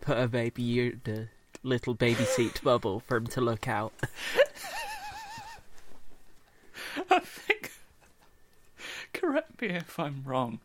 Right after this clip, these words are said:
Speaker 1: Yeah.
Speaker 2: but aren't the astromechs, like, there to serve, like,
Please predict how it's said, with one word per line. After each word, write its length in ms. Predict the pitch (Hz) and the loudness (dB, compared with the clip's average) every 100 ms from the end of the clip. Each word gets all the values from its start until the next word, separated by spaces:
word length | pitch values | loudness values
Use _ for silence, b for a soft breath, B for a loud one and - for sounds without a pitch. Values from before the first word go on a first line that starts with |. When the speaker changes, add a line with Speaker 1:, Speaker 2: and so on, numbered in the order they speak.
| B B B - | B B B -8
Speaker 1:
Yeah. 200 | 120 120 - - | -6 -6 -10 -2
Speaker 2:
but 200 | 196 - | 0 4
aren't 260 | 208 262 - | 4 4 0
the 120 | 165 | 0
astromechs, 960 | 120 135 - 156 139 120 120 - - | 0 0 2 4 2 2 -2 -2 -4
like, 400 | 104 104 - - - b b b b b - | -2 -4 -4 -10 -16 b b b b b -18
there 300 | - 127 127 | 0 2 2
to 220 | 127 - 127 | 0 -2 2
serve, 760 | - - 113 110 120 110 - - | 4 4 4 4 2 0 -8 -2
like, 200 | 107 | -2